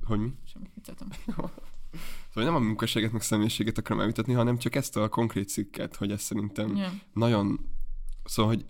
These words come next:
Speaker 1: politikáról szól, de hogy így semmi politikai értelmezés nincs
Speaker 2: Persze,
Speaker 1: benne.
Speaker 2: hát meg ilyenek vannak, szóval, hogy Amerikában is, hogy nem tudom, a terem melyik sarkában állnak többen,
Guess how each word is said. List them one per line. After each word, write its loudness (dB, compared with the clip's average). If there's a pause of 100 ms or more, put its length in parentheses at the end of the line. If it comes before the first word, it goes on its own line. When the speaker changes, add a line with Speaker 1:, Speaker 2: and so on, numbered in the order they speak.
(100)
Speaker 1:
politikáról 2
szól, 0
de 0
hogy 2
így 2 (1000)
semmi 2
politikai -4
értelmezés -6
nincs -2
Speaker 2:
Persze, -8
Speaker 1:
benne. 0
Speaker 2:
hát -4
meg -2
ilyenek 0
vannak, -4
szóval, -4
hogy -6 (800)
Amerikában -4
is, -6
hogy -4
nem -2
tudom, -4 (680)
a -8
terem 2
melyik 0
sarkában -4
állnak -6
többen, -4